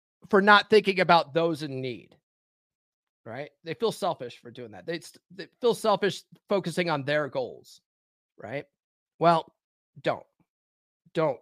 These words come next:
feel selfish, okay? Instead, think about how more,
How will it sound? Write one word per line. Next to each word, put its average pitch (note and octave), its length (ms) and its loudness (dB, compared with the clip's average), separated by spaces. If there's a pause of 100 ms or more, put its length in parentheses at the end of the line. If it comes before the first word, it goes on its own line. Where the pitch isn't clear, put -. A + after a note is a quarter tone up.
feel B2+ 160 -12
selfish, - 540 -16 (240)
okay? A#2 220 -14 (1300)
Instead, B3+ 480 8
think B3+ 140 6
about G#3 240 10
how G3 200 8
more, F#3+ 760 8